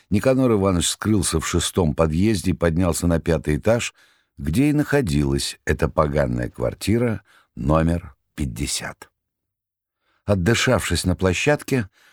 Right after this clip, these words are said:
тучный Никанор Иванович позвонил, но ему никто не открыл. Он позвонил еще раз и еще раз и начал ворчать и тихонько ругаться. Но и тогда не открыли. Терпение Никанора Ивановича лопнуло,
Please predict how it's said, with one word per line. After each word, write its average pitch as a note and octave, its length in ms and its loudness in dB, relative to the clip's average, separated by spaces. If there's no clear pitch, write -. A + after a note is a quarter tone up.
тучный G#2+ 380 2
Никанор G2 420 2
Иванович G#2 420 2
позвонил, G2+ 540 2
но G#2 140 4
ему F#2+ 160 2
никто G#2+ 320 0
не A2 100 0
открыл. D2+ 540 -4
Он C#3 180 -2
позвонил F2+ 520 2
еще B2+ 340 2
раз B2 240 -2
и D2 80 0
еще B2 380 0
раз G2+ 180 -2
и F#2 60 2
начал E2+ 340 0
ворчать D#2+ 540 -2
и F2 60 -4
тихонько D#2 500 -4
ругаться. - 580 -6
Но B2 120 -2
и C3 60 0
тогда F#2 420 2
не D2+ 100 2
открыли. D2 640 -2
Терпение F#2 520 0
Никанора D2 460 2
Ивановича C2 460 -4
лопнуло, A#2 680 0